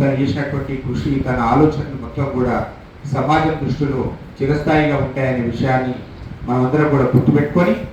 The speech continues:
అనిశెట్టి రజితక్క యొక్క ఆలోచనలకు అనుగుణంగా ఆమె యొక్క ఏదైతే కలలు కన్నదో, ఆమె ఏదైతే సూచించిందో, ఆ సమాజ నిర్మాణం కోసం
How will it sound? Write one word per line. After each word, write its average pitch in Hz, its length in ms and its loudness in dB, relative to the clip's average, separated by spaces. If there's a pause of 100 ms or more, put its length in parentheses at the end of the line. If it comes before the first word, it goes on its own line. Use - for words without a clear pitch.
(960)
అనిశెట్టి 196 480 4
రజితక్క 160 400 -2
యొక్క 151 280 0 (800)
ఆలోచనలకు 165 640 2
అనుగుణంగా 143 500 -2
ఆమె 143 280 0
యొక్క 143 500 0 (340)
ఏదైతే 151 640 0 (800)
కలలు 185 260 6
కన్నదో, 165 480 2 (260)
ఆమె 147 240 -2
ఏదైతే 160 480 2
సూచించిందో, 151 760 0
ఆ 147 120 4
సమాజ 180 540 2
నిర్మాణం 180 500 0
కోసం 156 280 -2